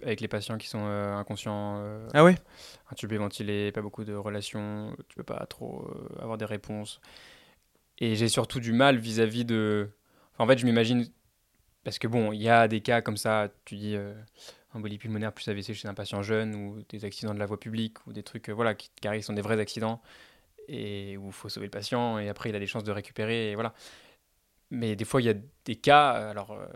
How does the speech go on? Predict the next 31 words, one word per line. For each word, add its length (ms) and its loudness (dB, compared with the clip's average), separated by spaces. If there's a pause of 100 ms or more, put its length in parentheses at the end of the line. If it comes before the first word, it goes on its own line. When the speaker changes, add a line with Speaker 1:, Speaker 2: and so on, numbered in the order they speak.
(280)
Speaker 1:
la 180 -12
question 420 -8
de 80 -2
l'acharnement 420 -4
thérapeutique 460 -6
se 100 -10
pose 180 -8
toujours, 320 -4
c'est 100 -14
pas 60 -4
le 80 -2
problème. 280 0 (420)
Mais 100 -2
moi, 100 6
je 60 0
me 100 2
dis 140 -4
quand 80 0
même, 160 0
euh, 100 2
est-ce 100 -4
que 80 -16
c'est 120 -14
pas 80 -4
aller 80 -2
trop 160 -6
loin ? 340 -2
Est-ce 160 -8
que, 100 -12
euh, 380 -2
enfin, 220 -8